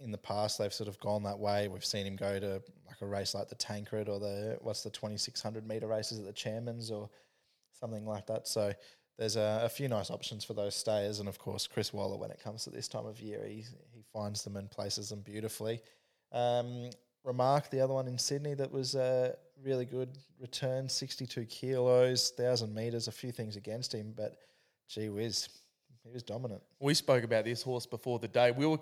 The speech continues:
Speaker 2: well, I know I was keen to take him on with Cote with the weight swing, but we were chatting about him beforehand. The Galaxy looks his race, and walking away from that event, he's gone massive. His sectionals were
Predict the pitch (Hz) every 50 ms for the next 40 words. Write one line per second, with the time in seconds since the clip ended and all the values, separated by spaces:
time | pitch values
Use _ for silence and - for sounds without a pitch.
0 | - - 117 113 113 117 123 123 123 107 107 107 113 123 120 113 - - - 131
1 | 123 117 107 110 - 127 117 113 117 123 120 117 117 110 107 110 - - - 120
2 | 123 127 131 - - 135 120 113 110 110 117 120 - - 123 113 113 110 107 117
3 | - _ _ _ _ - 113 113 120 139 139 - - - 127 113 113 110 107 110
4 | 110 104 107 - - - _ _ _ _ _ _ _ _ _ _ _ _ _ _
5 | _ _ _ _ 135 131 127 120 117 - 151 147 147 147 127 127 123 120 117 110
6 | 107 - 123 120 127 127 131 120 113 110 101 - 110 113 123 127 127 127 - -
7 | 123 110 104 117 120 - - - 127 120 113 - 117 113 117 123 131 131 - -
8 | 117 98 95 95 - _ _ _ _ _ _ _ _ _ _ _ _ _ - 123
9 | 143 156 - 160 139 113 98 101 98 101 98 - 107 101 107 107 107 107 117 110
10 | 104 104 98 _ - 123 123 131 135 - - 135 117 104 95 101 101 104 104 110
11 | 110 - 117 110 117 117 117 - - 139 131 - - 135 120 110 101 - 101